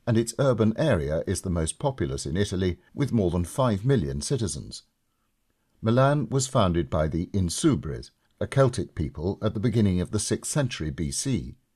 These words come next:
It was then conquered by the Romans in two hundred and twenty-two B C and was named Mediolanum,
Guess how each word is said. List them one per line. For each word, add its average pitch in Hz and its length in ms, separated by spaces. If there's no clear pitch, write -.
It - 160
was 110 140
then 101 280
conquered 120 380
by 80 140
the 78 140
Romans 120 440
in 95 200
two 90 180
hundred 78 260
and 87 140
twenty-two 87 540
B 71 160
C 98 420
and 131 100
was 123 160
named 98 380
Mediolanum, 92 880